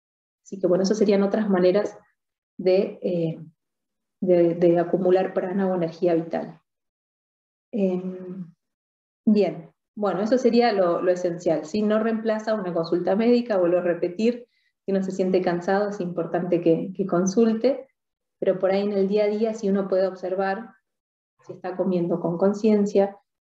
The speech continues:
si está respirando con presencia, con conciencia varias veces al día, si, qué, qué otros hábitos ha generado en, en su cotidianeidad para tener momentos de serenidad, de conexión, de estar afuera,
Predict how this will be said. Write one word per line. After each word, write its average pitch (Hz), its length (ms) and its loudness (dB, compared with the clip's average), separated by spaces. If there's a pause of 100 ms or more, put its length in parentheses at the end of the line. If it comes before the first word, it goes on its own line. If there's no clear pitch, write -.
(180)
si - 120 -20
está - 140 -2
respirando 190 680 0
con 170 200 -6
presencia, 190 600 2
con 165 160 -2
conciencia 185 640 0
varias 175 260 2
veces - 280 -8
al 170 160 0
día, 190 540 0 (1700)
si, 170 760 -4 (1080)
qué, - 140 -14
qué 220 100 -2
otros 214 280 -2
hábitos 208 380 0
ha 185 100 -4
generado 190 640 0 (160)
en, 170 260 -10
en 175 120 -10
su 175 120 -4
cotidianeidad 175 1000 2 (380)
para 165 200 -6
tener 180 180 -4
momentos 175 360 2
de 170 80 -2
serenidad, 175 560 0
de 175 100 0
conexión, 180 540 -2
de 170 60 -4
estar 170 180 -4
afuera, 180 600 -2